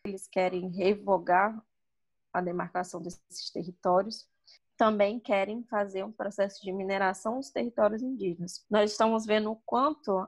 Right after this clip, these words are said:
é, é importante o investimento em que-, nas questões da saúde. Infelizmente, nós não estamos tendo acesso. Então, é, o braço do Estado, ele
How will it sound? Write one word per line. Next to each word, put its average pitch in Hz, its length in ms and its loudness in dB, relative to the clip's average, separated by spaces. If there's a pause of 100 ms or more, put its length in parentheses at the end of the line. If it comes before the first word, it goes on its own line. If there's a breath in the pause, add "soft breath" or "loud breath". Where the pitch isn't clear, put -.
(120)
é, 180 600 -2 (260)
é 185 80 -2
importante 202 720 -2
o 220 60 -2
investimento 196 640 -2
em 202 60 -4
que-, 208 100 -6 (140)
nas 190 200 0
questões 196 380 -4
da 196 100 4
saúde. 196 600 0
Infelizmente, 214 880 0 (240)
nós 185 220 2
não 196 120 2
estamos 220 360 -2
tendo 185 260 0
acesso. 180 640 -2 (360 soft breath)
Então, 208 480 0
é, 196 520 2
o 208 100 -4
braço 208 400 2
do 220 60 -2
Estado, 196 420 2
ele 190 340 -2